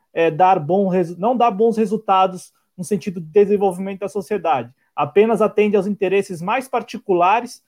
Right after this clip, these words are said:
né, ali, principalmente do agronegócio. Então, assim, é, se não falar com esse jovem neste momento,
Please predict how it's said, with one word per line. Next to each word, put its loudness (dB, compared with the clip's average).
né, 0
ali, 0
principalmente -2
do 0
agronegócio. 2
Então, 2
assim, -2
é, 0
se -8
não 2
falar 4
com 2
esse -2
jovem 2
neste -2
momento, -2